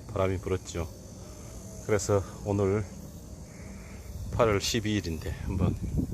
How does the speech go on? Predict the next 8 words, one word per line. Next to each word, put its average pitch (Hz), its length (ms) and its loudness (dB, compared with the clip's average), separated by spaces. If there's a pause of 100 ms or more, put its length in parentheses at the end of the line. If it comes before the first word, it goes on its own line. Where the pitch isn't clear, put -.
(280)
농장일을 92 560 -6
와봤습니다. 80 560 -10 (1200)
아, 76 340 -4 (1160)
그래도 117 240 -4
태풍 147 400 0
대비를 131 480 4
잘 78 520 -2
해놔가지고 104 640 4